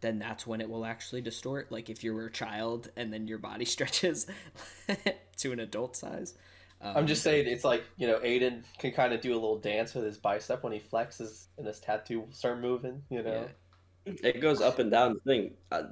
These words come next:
Speaker 3: th-, this is good just 'cause you can still read it if it goes up here and then down a little bit, you know? But I,
Speaker 2: Mm-hmm.
Speaker 3: that's another question that I asked the guy when I got mine, and he's like,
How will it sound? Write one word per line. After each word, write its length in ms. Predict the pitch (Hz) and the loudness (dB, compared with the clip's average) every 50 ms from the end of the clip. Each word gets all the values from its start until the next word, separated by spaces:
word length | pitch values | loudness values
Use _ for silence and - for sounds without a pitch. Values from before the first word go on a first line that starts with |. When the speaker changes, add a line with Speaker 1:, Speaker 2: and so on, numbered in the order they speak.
| 87 | -8
Speaker 3:
th-, 120 | 98 101 - - | -8 -8 -8 -4
this 240 | 87 117 131 135 127 | 0 0 2 2 0
is 120 | 120 107 | -4 -2
good 240 | - 117 113 107 104 | 0 0 0 2 2
just 200 | - 104 104 - | 0 -2 0 0
'cause 280 | - 95 87 - - | -2 -2 -2 -4 -4
you 80 | - 101 | -4 -2
can 100 | 95 92 | -2 0
still 260 | - - 139 107 - | 2 4 4 4 4
read 160 | 95 107 104 | 4 2 2
it 120 | 82 - - | 2 0 -2
if 120 | 80 - | -2 -4
it 60 | 87 | -2
goes 380 | 78 - 85 82 82 - - - - - | 0 0 0 0 -2 -4 -10 -10 -4 -2
up 160 | 101 98 - | -2 -2 0
here 240 | - 101 98 95 90 | 0 2 2 2 2
and 80 | 90 | 2
then 120 | 95 87 82 | 0 -2 0
down 200 | 95 95 92 85 | 2 2 2 2
a 60 | 85 | 0
little 180 | 87 85 85 | -2 -2 -2
bit, 180 | 82 82 - - | -2 -2 -2 -2
you 80 | 87 87 | -2 -2
know? 160 | 85 90 - - - - - - _ _ _ _ | -2 -2 -4 -8 -14 -20 -20 -20 _ _ _ _
But 200 | - 101 90 - | 2 2 4 4
I, 140 | - 104 110 | 6 4 4
Speaker 2:
Mm-hmm. 120 | 107 87 92 98 - - - | 4 2 0 -2 -4 -4 -4
Speaker 3:
that's 160 | - 123 - - _ - | -4 -4 -4 -4 _ -8
another 160 | 95 95 92 | -6 -4 -2
question 260 | - 90 90 - - 85 | 0 -2 -2 -2 -2 -2
that 100 | 82 80 | -2 0
I 80 | 78 | 0
asked 260 | 78 82 80 - - - | 0 -2 -4 -6 -8 -8
the 240 | 76 76 73 - - _ _ - - _ _ _ _ | -8 -6 -6 -8 -10 _ _ -20 -20 _ _ _ _
guy 160 | - - 85 | -4 -2 -2
when 140 | 80 80 73 | -2 -2 -4
I 80 | 71 76 | -6 -4
got 240 | - 80 78 101 - | -4 -4 -4 -2 0
mine, 380 | 104 113 110 98 92 80 - - | 2 2 2 2 0 -2 -6 -10
and 100 | - 87 85 | -10 -8 -6
he's 240 | 95 95 87 90 95 | -6 -6 -4 -4 -4
like, 340 | 92 82 82 82 - - | -4 -4 -4 -6 -12 -16